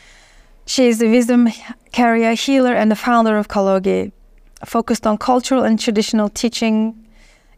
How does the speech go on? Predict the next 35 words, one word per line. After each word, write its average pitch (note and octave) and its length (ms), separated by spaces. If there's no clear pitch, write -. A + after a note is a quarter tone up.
inner A3+ 160
healing, G#3+ 640
and F#3+ 520
an G3 120
international G#3+ 500
speaker G#3+ 540
on G3 180
various A3+ 360
topics - 480
impacting G#3+ 800
Native G#3 340
American F#3+ 400
communities F#3+ 500
in G#3+ 140
the G#3 100
United F#3+ 380
States. - 560
I G#3+ 140
will A3 180
add A3+ 320
all A3+ 200
of A3 200
the, G#3 300
uh, G#3 100
rest G#3+ 280
of G3+ 80
the A3 80
bio G3+ 400
in G#3 180
the G3 80
show A#3+ 240
notes. A3+ 320
You G3+ 60
can, G3+ 280
um, F#3+ 560